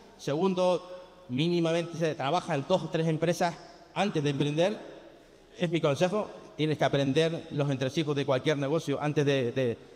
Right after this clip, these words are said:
de, de, de, de lanzarte a, a, a crear tu propio negocio. Eh, ¿qué más? Eh, eh, especialízate,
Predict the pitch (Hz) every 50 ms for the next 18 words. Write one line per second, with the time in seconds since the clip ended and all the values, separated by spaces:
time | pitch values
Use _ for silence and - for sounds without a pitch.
0 | - - - 123 131 127 - - - 120 120 110 90 - 95 92 71 71 71 120
1 | 127 131 135 127 127 123 - 170 180 170 170 156 147 143 139 120 120 131 123 120
2 | 117 113 - - 131 - 143 135 143 139 - 139 139 135 135 143 139 135 139 170
3 | 170 - 196 208 214 214 - - - - - - - - - - - 143 143 143
4 | 143 143 143 143 160 156 185 196 170 135 131 135 131 135 131 127 117 - - -
5 | - - - - - 110 120 123 120 117 - - 151 - - 151 - 165 151 190
6 | 233 208 202 151 - - 190 262 262